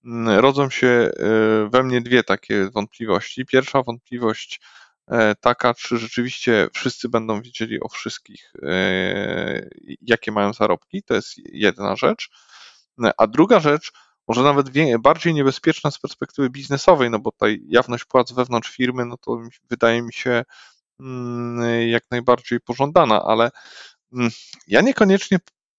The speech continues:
już wcielając się trochę w, e, perspektywę pracodawcy, nie-, niekoniecznie chciałbym, żeby moje płace były jawne dla konkurencji. To znaczy, żeby konkurencja wiedziała, mm, dokładnie,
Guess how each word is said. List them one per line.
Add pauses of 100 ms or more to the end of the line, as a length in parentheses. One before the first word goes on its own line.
już
wcielając
się
trochę (120)
w,
e,
perspektywę
pracodawcy, (160)
nie-,
niekoniecznie
chciałbym, (480)
żeby
moje
płace
były (140)
jawne
dla
konkurencji. (420)
To
znaczy,
żeby (260)
konkurencja
wiedziała, (200)
mm,
dokładnie,